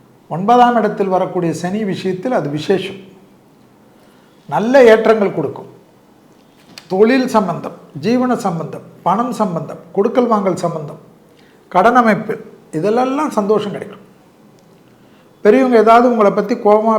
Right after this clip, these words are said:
பேசுனாங்கன்னா உடனே முறுக்கிக்காதீங்க. பெற்றோர்களிடம் இவ்வளோ கோபம் எதற்கு உங்களுக்கு என்பதை யோசிங்க.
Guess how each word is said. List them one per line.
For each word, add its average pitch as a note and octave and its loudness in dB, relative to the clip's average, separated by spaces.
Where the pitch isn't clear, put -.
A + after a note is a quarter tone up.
பேசுனாங்கன்னா G#3 -2
உடனே A3+ -2
முறுக்கிக்காதீங்க. A3+ -6
பெற்றோர்களிடம் C4 2
இவ்வளோ A#3 2
கோபம் A#3+ 2
எதற்கு A3+ -2
உங்களுக்கு G#3 0
என்பதை A#3 -2
யோசிங்க. G#3 -2